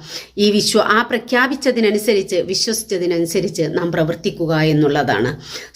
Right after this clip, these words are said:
സഹോദരങ്ങളെ, ഒരാൾ മുസ്ലിമായി തീരണമെങ്കിൽ രണ്ട് കാര്യങ്ങളിൽ പൂർണ്ണതയുള്ളവരായിരിക്കണം, ഈമാൻ കാര്യവും ഇസ്ലാം കാര്യവും. ഇതിൽ ഈമാൻ കാര്യത്തിൽ ഒന്നാമത്തേത്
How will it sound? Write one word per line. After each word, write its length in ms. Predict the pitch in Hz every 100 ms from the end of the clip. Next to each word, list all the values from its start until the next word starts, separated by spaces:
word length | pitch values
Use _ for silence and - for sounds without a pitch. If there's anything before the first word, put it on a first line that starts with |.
| -
സഹോദരങ്ങളെ, 720 | 208 202 190 180 175 160 156 156 - -
ഒരാൾ 240 | 294 311 254
മുസ്ലിമായി 540 | 214 - 262 233 185 170
തീരണമെങ്കിൽ 760 | - 175 185 185 170 165 151 156 156 - 202
രണ്ട് 280 | 214 247 240 226
കാര്യങ്ങളിൽ 540 | 175 190 220 180 160 156 -
പൂർണ്ണതയുള്ളവരായിരിക്കണം, 1300 | 190 175 190 180 165 160 156 151 156 156 156 147 147 - - -
ഈമാൻ 360 | 190 185 190 185 180
കാര്യവും 380 | 170 160 160 156
ഇസ്ലാം 400 | - - 185 175 170
കാര്യവും. 380 | 160 156 139 147 - - -
ഇതിൽ 280 | 226 185 170 - - 262
ഈമാൻ 400 | 294 294 294 262
കാര്യത്തിൽ 520 | 208 185 175 175 156 156 - -
ഒന്നാമത്തേത് 800 | 190 202 208 202 190 180 170